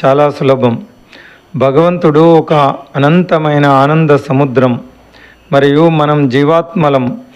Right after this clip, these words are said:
ఆయన అను అంశలం. అంటే ప్రాథమికంగా మనం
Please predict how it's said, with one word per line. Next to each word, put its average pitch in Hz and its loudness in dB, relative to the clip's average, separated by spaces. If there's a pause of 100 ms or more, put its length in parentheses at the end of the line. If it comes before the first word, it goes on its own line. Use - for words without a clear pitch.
(320)
ఆయన 139 0 (300)
అను 160 0
అంశలం. 139 0 (680)
అంటే 143 0
ప్రాథమికంగా 143 0 (120)
మనం 143 -2